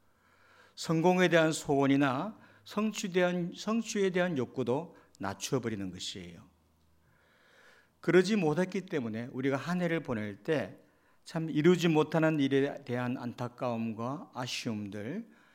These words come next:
얻지 못한 것들에 대한 여러 가지 참 회오들, 인정받고 사랑받지 못했던 것들에 대한 분노 같은 것이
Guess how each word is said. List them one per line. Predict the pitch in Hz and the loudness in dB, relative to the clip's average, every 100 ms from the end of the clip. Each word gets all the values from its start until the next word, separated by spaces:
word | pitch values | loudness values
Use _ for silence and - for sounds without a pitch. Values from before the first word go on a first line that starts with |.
| _ _ | _ _
얻지 | 131 156 160 185 | 2 4 4 2
못한 | 185 165 170 175 | 4 4 4 4
것들에 | 165 165 156 156 | 2 0 2 2
대한 | 143 135 127 127 208 247 - _ _ - | 2 2 2 0 -2 -4 -10 _ _ -6
여러 | 117 | -2
가지 | 117 113 110 113 107 120 - _ | 0 0 -4 -6 -6 -10 -18 _
참 | - 107 107 113 - | -14 -12 -12 -10 -6
회오들, | 165 151 147 120 98 110 - _ _ _ - - - - | 0 4 4 2 -4 -10 -20 _ _ _ -20 -20 -10 0
인정받고 | 165 165 185 170 175 175 | 2 6 4 6 4 2
사랑받지 | 170 180 180 165 170 175 | -4 0 0 2 0 0
못했던 | 151 143 143 147 131 | 0 2 0 -2 -4
것들에 | 127 120 117 | -4 -4 -4
대한 | 113 113 | -4 -6
분노 | 110 131 143 151 | -6 -2 0 0
같은 | 139 135 151 | -2 -4 -2
것이 | 135 131 117 131 185 | -2 -2 -6 -8 -10